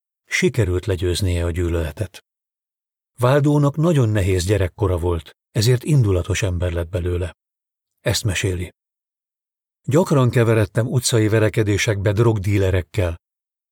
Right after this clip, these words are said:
Egyszer egy rivális banda felbérelt egy hírhedt bérgyilkost, hogy végezzen velem, de megúsztam egy szúrt csebbel.” Váldónak nagyon nem tetszett, hogy a felesége elkezdte tanulmányozni a Bibliát Jehova tanúival.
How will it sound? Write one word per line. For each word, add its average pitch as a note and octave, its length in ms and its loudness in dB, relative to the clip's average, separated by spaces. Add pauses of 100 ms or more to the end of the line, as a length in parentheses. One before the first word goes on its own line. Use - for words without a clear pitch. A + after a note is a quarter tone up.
(540)
Egyszer D3 380 2
egy D3 120 2
rivális D3+ 440 4
banda B2+ 300 4
felbérelt A#2+ 720 4
egy A2+ 100 0
hírhedt A2+ 420 2
bérgyilkost, A2+ 720 0
hogy A2+ 220 -2
végezzen G2 600 0
velem, F2+ 300 -6 (500)
de A#2+ 140 2
megúsztam A#2+ 540 2
egy G2+ 80 0
szúrt A2+ 360 0
csebbel.” F2 600 -4 (1200)
Váldónak C3+ 760 2 (180)
nagyon D3 340 2
nem G#2 220 0
tetszett, G2+ 340 -2
hogy G#2 140 0
a G#2 60 4
felesége G#2+ 560 0
elkezdte A2 460 0
tanulmányozni G2+ 720 0
a F#2+ 80 0
Bibliát G#2+ 500 2
Jehova G2 360 0
tanúival. E2 640 -4